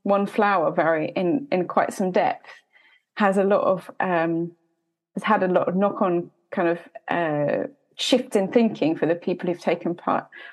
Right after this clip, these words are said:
parts in the adventures. And I think also just having the community of like-minded souls who, um, love learning about these kind of things. I think that's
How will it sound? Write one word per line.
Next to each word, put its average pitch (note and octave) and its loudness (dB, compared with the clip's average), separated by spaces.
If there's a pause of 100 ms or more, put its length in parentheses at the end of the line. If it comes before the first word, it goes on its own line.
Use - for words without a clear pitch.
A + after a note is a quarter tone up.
(120)
parts - 0
in E3+ 2
the D#3+ 2
adventures. D#3 -2
And B3 2
I B3+ 2
think C#4+ 2
also B3+ 2
just F#3+ -10
having G3 -2
the F3+ -4
community F#3+ 0 (1000)
of F#3 2
like-minded F#3+ 2
souls G3 2
who, F3 2
um, F3+ 0 (1300)
love G3+ 4
learning A#3 4
about C#3+ 2
these E3+ -2
kind E3 -2
of E3 -6
things. E3 0
I F3 0
think - 0
that's - -2